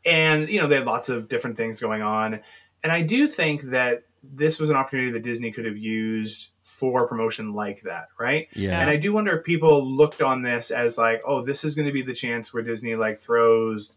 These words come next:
Speaker 1: you know, unique things out or,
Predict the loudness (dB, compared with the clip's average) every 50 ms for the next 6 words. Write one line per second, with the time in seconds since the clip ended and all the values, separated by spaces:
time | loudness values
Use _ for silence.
0 | _ -8 -6 -4 -4 -4 -4 -4 -6 -6 -4 -4 -4 -4 -6 -6 -4 -4 -4 -2
1 | -4 -6 -6 -6 -6 -4 -4 -4 -2 -2 -2 -2 -4 -4 -6 -6 -6 -6 -6 -6
2 | -8 -10 -12